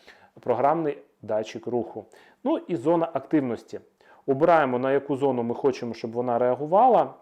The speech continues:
Тобто ми можемо стерти, ось там, де моє лице, детекції не буде. Там, де мого лиця немає, буде детекція. Так,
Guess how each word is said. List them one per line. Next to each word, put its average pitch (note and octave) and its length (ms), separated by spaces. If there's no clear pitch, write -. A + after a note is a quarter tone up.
Тобто - 260
ми B2+ 120
можемо B2 440
стерти, F#3+ 460
ось C#3+ 320
там, A#2 260
де A#2 80
моє B2 300
лице, G3 460
детекції C3 560
не B2 140
буде. G2+ 340
Там, B2 200
де A#2 260
мого B2 260
лиця A#2 300
немає, D3+ 340
буде A#2+ 220
детекція. G#2 600
Так, - 360